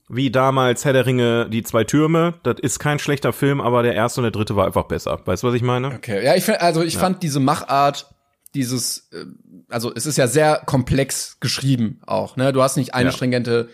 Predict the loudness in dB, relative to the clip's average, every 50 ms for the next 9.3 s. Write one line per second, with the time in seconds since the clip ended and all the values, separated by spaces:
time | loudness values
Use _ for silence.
0 | _ _ -14 -2 -2 -2 0 2 0 2 2 2 2 0 0 -2 -4 -8 -20 -12
1 | -10 -8 -8 -2 0 0 0 0 -2 -2 0 0 2 2 2 2 0 -2 0 2
2 | 2 2 4 2 2 4 2 0 0 -2 -2 0 2 2 0 2 0 -2 0 2
3 | 4 2 2 2 0 -2 -2 -2 -2 -2 -2 -2 -4 -4 -4 -2 -2 0 0 0
4 | 0 0 0 0 0 -2 0 0 0 2 0 0 -2 -2 -2 -2 -2 -4 -8 -20
5 | -20 -20 -20 -20 -20 _ _ _ _ _ -2 -2 -2 0 0 0 0 0 2 2
6 | 4 4 4 4 4 4 2 2 2 0 0 0 0 0 0 0 0 0 0 -2
7 | -4 -8 -6 -4 -2 -2 -2 -2 -2 -2 0 2 2 2 2 2 0 0 0 0
8 | -4 -4 -2 0 2 4 4 4 4 4 2 4 4 2 0 0 0 0 0 0
9 | 0 -2 -2 -2 -6